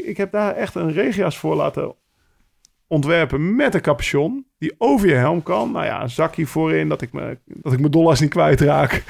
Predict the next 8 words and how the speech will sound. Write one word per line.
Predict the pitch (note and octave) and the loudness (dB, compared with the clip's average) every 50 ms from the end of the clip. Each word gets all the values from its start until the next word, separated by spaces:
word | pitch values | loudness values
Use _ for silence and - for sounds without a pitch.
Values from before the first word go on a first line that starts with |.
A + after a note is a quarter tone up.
| F3+ F#3 | -4 -2
<laughs> | F3+ - - | 0 0 0
Zakjes | - - E3 - D#3+ D#3+ | 0 0 0 0 2 0
achterin. | - - - - D#3+ D3 - D3+ D3 C3 | 2 2 2 0 0 -2 -4 -8 -12 -8
Gewoon | - - F3+ F#3+ - - | -2 0 0 0 -2 -4
echt | - B3+ C4+ A#3+ - - - _ _ _ _ | -2 0 0 0 -2 -6 -12 _ _ _ _
een, | F#3 F3 E3 - - _ | -4 -4 -4 -4 -6 _
een, | - - - D#3 D3 - | -8 -6 -6 -6 -6 -6
gewoon | E3+ - E3 F#3 F3+ E3+ D#3 | -4 -2 0 0 2 0 0